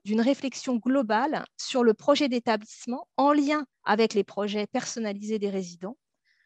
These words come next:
Et en fonction des choix retenus pour ce projet immobilier, ben, les impacts seront très importants et durables sur les espaces, sur les exigences des résidents et des familles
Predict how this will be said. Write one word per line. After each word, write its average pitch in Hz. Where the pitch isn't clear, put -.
Et 202
en 247
fonction 302
des 269
choix 294
retenus 254
pour -
ce -
projet 214
immobilier, 190
ben, 190
les 220
impacts 277
seront 214
très 262
importants 233
et 269
durables 226
sur -
les 247
espaces, 240
sur -
les 254
exigences 254
des 240
résidents 233
et 220
des 214
familles 214